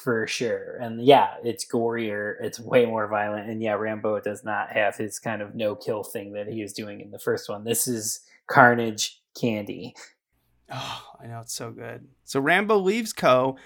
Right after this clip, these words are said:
Speaker 2: and continues on his extraction helicopter, uh, continues on to his extraction helicopter while dodging bullets and mortar blasts, but the helicopter leaves them because Rambo has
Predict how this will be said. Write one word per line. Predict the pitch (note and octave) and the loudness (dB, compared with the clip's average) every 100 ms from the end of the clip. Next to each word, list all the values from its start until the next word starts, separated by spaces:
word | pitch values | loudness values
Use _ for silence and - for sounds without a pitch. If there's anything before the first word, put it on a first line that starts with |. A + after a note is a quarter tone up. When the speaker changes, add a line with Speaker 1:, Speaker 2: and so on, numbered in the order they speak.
| - | -8
Speaker 2:
and | C#3+ C#3 | -4 -2
continues | C#3 E3+ F#3+ F3 | 0 2 2 2
on | D3+ D3 | 2 2
his | D3 B2+ | 2 -2
extraction | B2+ - - C3+ C#3 - D#3+ D3+ D3+ - _ _ _ _ | -4 -4 0 2 2 -2 -2 -2 -4 -10 _ _ _ _
helicopter, | D#3+ D#3 D#3+ D#3 C3+ C3 C3 C3 C3 B2+ - - _ - | 4 6 6 6 4 4 0 -2 -2 -6 -10 -20 _ -8
uh, | C#3+ | -6
continues | D#3+ F#3 G3 D#3+ | 0 4 4 6
on | D3+ D3 C#3+ | 6 6 4
to | - A3+ A#3+ | 0 0 4
his | D#3+ C#3 | 4 2
extraction | C3 C3 C3+ C3 - C3+ | 0 2 2 2 0 -2
helicopter | C3 C3 C3 B2 C3 A#2+ - - | 0 0 0 -2 -4 -8 -10 2
while | C#3 | 4
dodging | B2+ D3+ E3+ F3+ D3+ | 8 8 8 4 0
bullets | E3 F3 E3 | 2 2 0
and | E3 | -2
mortar | D#3+ E3+ D3+ | 0 4 4
blasts, | C3+ B2+ A#2 A2+ - | 2 0 -2 -2 -6
but | A#2+ | -6
the | C3+ | 0
helicopter | D3 D#3 D3+ C#3+ - C#3+ | 4 4 4 2 2 -2
leaves | D3 F3+ E3 C3 | 0 0 -2 -4
them | C3+ B2+ | -6 -6
because | B2+ B2 A#2+ | -8 -10 -10
Rambo | A#2+ D3+ D3+ C#3 B2 A#2 | 0 4 4 2 -2 -4
has | B2 B2+ | -4 -4